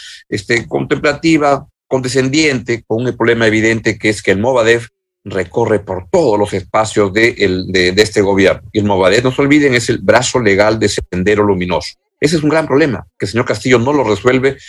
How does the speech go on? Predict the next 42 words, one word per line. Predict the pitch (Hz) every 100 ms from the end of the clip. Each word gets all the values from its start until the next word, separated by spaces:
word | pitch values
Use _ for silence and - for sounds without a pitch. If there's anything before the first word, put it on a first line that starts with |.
| - - -
y | 104
que | 104
creo | 117 123
que | 120
se | 123 101
está, | - 123 131
este, | - 95 - 95
acumulando, | 92 101 113 123 143 139 131 117
acumulando | - 110 117 127
y |
le | 110
va | 110
a |
tener | 113 110
un | 104
grave | 90 - 117
problema. | 107 107 85 73 -
Y | 135
si | - 131
es | 175
que | -
su | 135 156 156 - - -
asesor | 113 120 113 185
legal | 170 - 131 113
en | 104
el | 101
gabinete | 98 101 110 - 82
simplemente | - 127 117 123 113
sigue | - 156 147
con | 113 107
estas | 120 123 107
excusas | 98 139 131 110
de | 107 127
apañar | 113 113 127 110 80 _ _ 101
a |
los | 107 107
miembros | 135 156 147 120
del | 101
MOVADEF | 123 127 120 123 110
en | 101
el | 113 107
gabinete, | 104 110 135 135 131